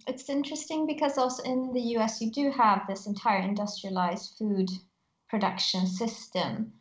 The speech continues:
whilst in Bangladesh, in these areas where I did my field work, this hasn't really ke-,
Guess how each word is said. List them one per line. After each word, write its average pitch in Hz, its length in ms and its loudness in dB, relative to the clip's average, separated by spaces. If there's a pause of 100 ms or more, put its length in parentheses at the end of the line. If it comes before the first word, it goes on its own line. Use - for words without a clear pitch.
(220)
whilst 208 360 4
in 226 160 4
Bangladesh, 233 680 4
in 220 200 2
these 240 260 -2
areas 196 480 2
where 190 200 0
I 240 220 6
did 240 220 -2
my 202 160 -2
field 185 260 -4
work, 185 260 -2
this 226 200 -6
hasn't 214 360 -2
really 202 480 -2
ke-, - 160 -6